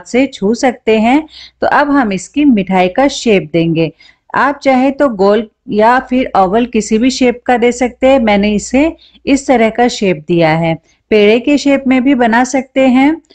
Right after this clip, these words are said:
बहुत ही आसानी से ये बन जाता है और एकदम सॉफ्ट है। बहुत ज्यादा ठंडा नहीं करेंगे, नहीं तो फिर इसमें क्रैक्स आ जाएंगे, ठीक से ये बनेंगे नहीं।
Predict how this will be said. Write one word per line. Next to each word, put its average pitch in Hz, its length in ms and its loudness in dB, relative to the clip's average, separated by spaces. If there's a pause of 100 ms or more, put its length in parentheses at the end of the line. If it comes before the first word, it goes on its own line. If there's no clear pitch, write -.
(220)
बहुत 247 360 2
ही 294 100 -2
आसानी 233 540 -2
से 262 140 0
ये 262 160 4
बन 247 200 2
जाता 247 360 0
है 262 180 2
और - 240 -2
एकदम 220 380 0
सॉफ्ट 170 520 -2
है। 156 160 -2 (360)
बहुत 262 280 2
ज्यादा 285 320 0
ठंडा 202 380 0
नहीं 202 260 -2
करेंगे, 240 460 2
नहीं 220 280 2
तो 240 140 -2
फिर 254 200 0
इसमें 262 420 0 (360)
क्रैक्स 202 380 -2
आ 196 120 0
जाएंगे, 180 420 0
ठीक 247 280 0
से 240 180 0
ये 226 200 0
बनेंगे 175 500 0
नहीं। 160 340 -4